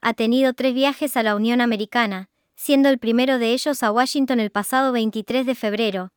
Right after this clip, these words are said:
donde participó en la Conferencia Política de Acción Conservadora, pac, y se reunió con el expresidente estadounidense y candidato electoral republicano, Donald Trump.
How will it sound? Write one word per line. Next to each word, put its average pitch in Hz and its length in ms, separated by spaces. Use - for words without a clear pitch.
donde 226 240
participó 220 580
en 285 80
la 240 120
Conferencia 226 580
Política 226 500
de 208 60
Acción 269 400
Conservadora, 208 840
pac, 240 260
y 247 120
se 240 180
reunió 254 360
con 311 160
el 220 120
expresidente 226 600
estadounidense 226 800
y 262 60
candidato 214 540
electoral 220 520
republicano, 202 800
Donald 233 420
Trump. 190 360